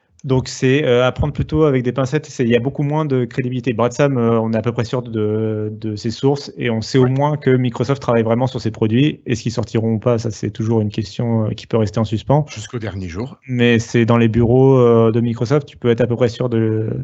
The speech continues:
Speaker 1: on est à peu près sûr de lui. Euh, par contre, là, l'analyste, c'est un peu plus, euh, flou. Euh, il est cité par Forbes,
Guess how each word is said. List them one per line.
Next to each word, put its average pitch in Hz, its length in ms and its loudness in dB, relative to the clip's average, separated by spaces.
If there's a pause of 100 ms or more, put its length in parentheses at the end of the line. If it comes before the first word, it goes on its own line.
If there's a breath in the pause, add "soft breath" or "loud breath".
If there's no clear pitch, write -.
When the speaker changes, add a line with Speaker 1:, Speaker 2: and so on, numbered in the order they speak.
(100)
Speaker 1:
on 120 120 -2
est 123 40 2
à 120 60 2
peu 120 100 -2
près 131 120 4
sûr 127 160 2
de 117 80 2
lui. 104 140 -4 (560 loud breath)
Euh, 113 500 2 (440)
par 117 140 -2
contre, 147 180 -4
là, 135 80 4
l'analyste, 120 600 -2
c'est - 220 -12
un 110 120 -4
peu 120 140 -4
plus, 120 340 0
euh, 104 320 -4
flou. 156 380 -6 (560 soft breath)
Euh, 110 380 0
il 117 120 0
est 117 60 0
cité 131 280 -4
par 113 200 -4
Forbes, 147 340 -2